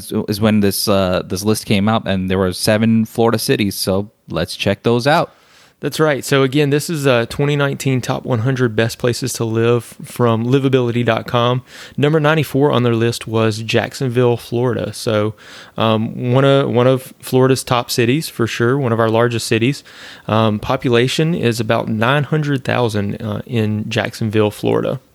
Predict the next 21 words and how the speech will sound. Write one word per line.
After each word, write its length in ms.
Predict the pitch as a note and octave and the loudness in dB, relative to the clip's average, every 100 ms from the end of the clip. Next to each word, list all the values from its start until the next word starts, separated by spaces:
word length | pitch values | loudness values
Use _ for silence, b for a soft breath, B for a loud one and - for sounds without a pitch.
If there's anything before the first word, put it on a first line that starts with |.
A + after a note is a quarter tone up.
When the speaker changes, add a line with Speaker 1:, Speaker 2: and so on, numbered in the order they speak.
| _ _ | _ _
Speaker 2:
So 320 | - A#2+ A#2 A2+ | -2 2 4 2
we 280 | B2 B2+ | 2 2
did 200 | B2+ D3 | 2 0
find 380 | - C#3+ C#3+ D3 | 0 0 2 2
that 140 | C3 B2+ | 0 2
their 340 | B2 A#2+ B2+ | 4 4 2
median 460 | B2+ B2+ C3+ C3 A#2 | 2 4 4 2 0
sale 340 | - C3 C3 | 2 2 2
price, 500 | - A2+ A#2 B2+ - D3 | 0 0 0 -4 -10 -8
again, 260 | A2 A2+ | -4 -2
as 220 | A#2 A#2 | 0 0
of 100 | A2+ | 0
March 300 | A2 A2+ A2+ | 0 -2 -4
twenty 240 | - A#2+ A2 | -4 -2 -2
twenty, 320 | - A#2 A#2 | -4 -2 0
was 220 | G#2+ G#2 | -2 -4
two 160 | - C3+ | -6 -2
hundred 280 | C#3 B2 A2 | 0 -2 -2
and 120 | A2 | -6
sixty-five 640 | - - A2+ - A2 G#2+ | -8 -6 -8 -4 -4 -4
thousand. 500 | - A#2+ A#2+ C3 | -2 0 0 -4